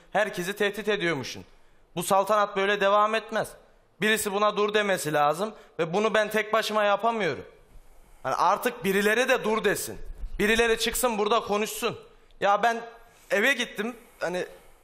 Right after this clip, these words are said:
ifadeye gittiğimde eve gittim, evin kapısından içeri girdim. Annemin kedisi vardı, kedi yok. "Nerede?" dedim kedi. Ya bizim evle sizin evin arasında sürekli gitti gitti geldi. Kedi ağlıyordu.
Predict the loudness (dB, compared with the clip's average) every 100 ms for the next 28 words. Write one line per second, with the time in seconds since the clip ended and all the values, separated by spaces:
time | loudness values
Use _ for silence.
0 | _ -2 2 2 4 2 0 -6 -6 -2
1 | 2 4 2 0 -4 -6 -6 -2 0 0
2 | 2 0 0 -4 -2 -2 -2 -2 0 0
3 | 0 -2 -6 -12 -20 -20 _ -2 0 -2
4 | -2 -2 -2 0 2 4 2 0 -8 -4
5 | -2 0 0 0 -4 -18 -8 -2 0 0
6 | -2 -2 -4 -6 -6 -4 -4 -4 -16 -20
7 | _ -8 -8 -12 _ _ -8 -2 0 0
8 | 0 -2 -2 -2 -2 0 0 2 0 -2
9 | -4 -4 -2 0 -2 -4 -6 -6 -6 -6
10 | -6 -2 0 0 -2 -2 0 2 4 4
11 | 2 0 -2 -6